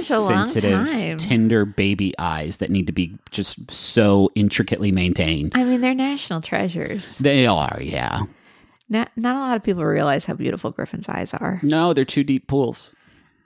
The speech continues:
Speaker 1: <laughs> I think it's 'cause you hide them behind glasses, which you think would emphasize them.
Speaker 2: Nope.
Speaker 1: But in fact, people can't really. They're just, they're, they're so magical.
Speaker 2: Yeah, Rachel's the only one that gets to see me without glasses.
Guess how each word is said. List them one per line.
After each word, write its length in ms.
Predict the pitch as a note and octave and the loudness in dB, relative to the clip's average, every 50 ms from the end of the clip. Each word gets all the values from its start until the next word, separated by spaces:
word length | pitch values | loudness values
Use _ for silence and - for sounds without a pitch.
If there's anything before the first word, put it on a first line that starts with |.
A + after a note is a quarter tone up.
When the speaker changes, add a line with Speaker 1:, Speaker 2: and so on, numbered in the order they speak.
| _ | _
Speaker 1:
<laughs> 40 | - | -4
I 840 | B3 D4 - - - - - B3+ - - C#4+ C#4+ F#4 _ _ - G3+ | -4 -4 -2 -4 -4 0 2 2 4 4 2 2 0 _ _ 0 0
think 220 | G3+ - A3 A3 A3 | 0 2 0 2 2
it's 120 | G#3+ - | 0 0
'cause 200 | - - F#3+ E3+ F3 | 0 -2 -2 0 2
you 120 | E3 E3+ | 2 2
hide 260 | E3+ D#3+ D3 D3+ D3 | 2 2 0 0 0
them 120 | - F3 F3 | -2 -2 0
behind 280 | E3+ E3 D#3+ D3+ D3 | 0 0 0 -2 0
glasses, 460 | C#3+ C#3 C3 C3+ F3+ - A3 A3+ A3 | 0 2 2 2 2 2 0 0 2
which 160 | A#3 G#3+ - - | 0 -2 0 0
you 60 | D4 | -2
think 280 | - - C#4 G4+ - | 0 0 -2 0 2
would 120 | D#4+ B3+ - | 2 2 4
emphasize 640 | - B3+ D4 - F4+ - - G3+ E3+ - D3+ - - | 4 0 2 2 0 0 2 2 2 2 0 -2 -4
them. 200 | C3 F2+ - - _ - - - | -6 -6 -6 -8 _ -16 -6 0
Speaker 2:
Nope. 200 | A2 B2 A2+ - - | 2 2 2 4 2
Speaker 1:
But 120 | G3+ G3+ | 2 2
in 120 | G3+ G3+ G3 | 2 0 -2
fact, 300 | - A3 A#3 C4 - - | -2 -2 -4 -4 -6 -8
people 200 | B3 G#3+ - F#3+ | -8 -6 -6 -6
can't 300 | - - A3 G#3 - - | -6 -4 -6 -6 -4 -2
really. 300 | F#3 G3 G#3 G3+ F3 E3+ | 0 0 2 2 0 0
They're 160 | D#3+ D#3 D#3 | 0 0 -2
just, 300 | D#3+ - E3+ E3 - - | -2 -4 -6 -8 -6 -4
they're, 200 | - D#3 D#3+ D#3 - | -4 -2 -2 -2 -2
they're 140 | - D3+ D#3 | -2 -2 -2
so 600 | - - - - F#3 F#3+ G3+ G#3 G#3+ G#3+ A3 G#3+ - - - - - - _ - | -2 -4 -2 0 2 2 4 4 2 2 0 -4 -8 -18 -20 -20 -20 -12 _ -2
magical. 760 | G3+ F#3+ G3+ A3 G#3+ - F#3 - - - - - - - - | 0 0 2 0 0 0 -2 -4 -4 -6 -6 -6 -6 -2 0
Speaker 2:
Yeah, 200 | A#2+ A#2 A2+ G#2+ - - | 2 4 4 2 2 2
Rachel's 300 | C3 C3+ - D#3+ C3 - | 0 0 2 2 2 4
the 80 | C3 | 4
only 120 | A#2+ A#2 A2 | 4 4 4
one 120 | A2 G#2+ | 4 4
that 80 | G#2+ F#2 | 4 2
gets 160 | G#2+ - - | 0 0 -2
to 40 | G#2 | -4
see 160 | - - G#2+ | -2 0 2
me 100 | G2 F#2 | 2 2
without 240 | F2+ - G2+ F2 F2 | 2 2 -2 -2 -2
glasses. 440 | F#2 D#2+ C#2+ E2 - - - - | 0 -2 -2 -2 -4 -8 -12 -12